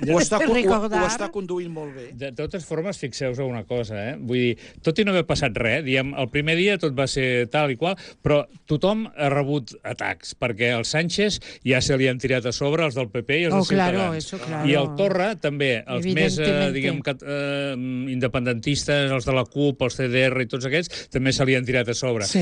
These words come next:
Speaker 3: I això que no va passar res,
Speaker 2: No.
Speaker 3: imagina't si hagués passat
Speaker 2: Imagínate
Speaker 3: alguna cosa.
Speaker 2: cuando empezaran
Speaker 3: Per, per
Speaker 2: a
Speaker 3: això dic que,
Speaker 2: negociar.
Speaker 3: eh, el primer dia no es pot donar un pas així.
Speaker 1: No.
Speaker 3: Però jo penso que, en el fons, és bo que hi hagi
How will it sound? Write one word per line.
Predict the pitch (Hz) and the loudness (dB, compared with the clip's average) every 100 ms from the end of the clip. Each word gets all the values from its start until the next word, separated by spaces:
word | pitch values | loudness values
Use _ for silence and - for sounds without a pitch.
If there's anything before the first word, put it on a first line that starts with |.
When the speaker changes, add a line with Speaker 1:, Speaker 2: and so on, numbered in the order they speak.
| 147 | 6
Speaker 3:
I | 139 | 4
això | - 165 | 4 0
que | 208 | 2
no | 185 | 2
va | - | -2
passar | 127 143 | -4 -4
res, | 185 190 | -4 -4
Speaker 2:
No. | 185 | -2
Speaker 3:
imagina't | 180 156 143 160 147 | 0 0 -2 -4 -2
si | 180 | 2
hagués | 196 | 2
passat | 190 214 | 4 2
Speaker 2:
Imagínate | 214 | 2
Speaker 3:
alguna | 214 | 2
cosa. | 233 | 2
Speaker 2:
cuando | 233 226 | 2 0
empezaran | 214 214 220 208 208 | 0 -2 -2 0 0
Speaker 3:
Per, | |
per | 190 175 160 | -2 -2 -2
Speaker 2:
a | |
Speaker 3:
això | 151 170 | -2 -4
dic | 170 180 | -6 -4
que, | |
Speaker 2:
negociar. | 190 196 202 202 165 160 | 0 2 2 0 0 0
Speaker 3:
eh, | 139 135 | -4 -4
el | 123 | -6
primer | 160 190 185 | -4 -2 0
dia | 196 | 0
no | 196 175 | 0 -2
es | 156 | -4
pot | - 175 143 104 | -2 0 0 -2
donar | 123 120 | -6 -4
un | 120 117 | -6 -2
pas | 120 113 110 | -2 -2 -4
així. | 107 113 101 - - - | -8 -8 -10 -12 -16 -8
Speaker 1:
No. | 147 | 0
Speaker 3:
Però | 147 160 185 | 2 4 2
jo | 208 | 2
penso | 214 180 147 | 0 0 0
que, | 139 139 131 | 2 2 2
en | 123 | 2
el | 123 | -2
fons, | - 147 160 | -2 -2 0
és | 151 104 | 0 0
bo | 131 143 151 | 0 2 2
que | 151 | 2
hi | |
hagi | 123 | 2